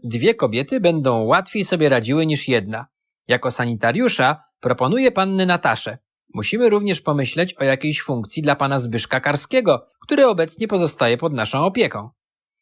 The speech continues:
„W takim komplecie zgadzamy się na udział w wyprawie do Nowej Gwinei”.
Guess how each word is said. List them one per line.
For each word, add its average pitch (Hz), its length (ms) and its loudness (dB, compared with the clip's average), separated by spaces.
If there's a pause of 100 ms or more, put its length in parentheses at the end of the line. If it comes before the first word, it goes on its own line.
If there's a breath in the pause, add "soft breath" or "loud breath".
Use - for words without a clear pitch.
(160)
„W - 80 -20
takim 196 360 -2
komplecie 220 600 0
zgadzamy 175 600 0
się 123 160 -4
na 110 200 -2
udział 165 380 2
w 113 40 -6
wyprawie 151 440 0
do 127 100 -4
Nowej 127 280 0
Gwinei”. 107 540 -4